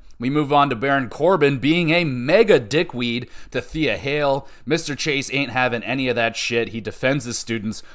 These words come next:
Good stuff back here. Good little segment. Thumbs up. We got Eddie Thorpe versus Dijak. Dijak blasts Eddie with a discus boot to the skull for a W.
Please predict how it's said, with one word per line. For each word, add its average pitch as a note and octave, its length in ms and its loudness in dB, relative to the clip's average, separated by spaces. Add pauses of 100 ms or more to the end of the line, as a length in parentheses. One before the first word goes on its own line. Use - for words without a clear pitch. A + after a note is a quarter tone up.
(180)
Good C3+ 200 0
stuff - 320 -2
back G2 240 -2
here. D#3+ 400 0 (300)
Good G#3 140 0
little F3+ 160 4
segment. D3 420 2
Thumbs A2 300 0
up. - 340 0 (540)
We C#3 100 -2
got E3 240 6
Eddie E3+ 200 2
Thorpe F3+ 340 2
versus G3 400 0
Dijak. B2 920 2 (420)
Dijak E3+ 540 4
blasts D3+ 440 -2
Eddie D3 300 0
with C3+ 160 0
a A#2 60 0
discus B2 520 -2
boot C#3 460 -2 (240)
to C4+ 240 2
the B3 80 6
skull D#3+ 420 4
for D3 300 2
a F#2+ 160 -4 (100)
W. E3 520 4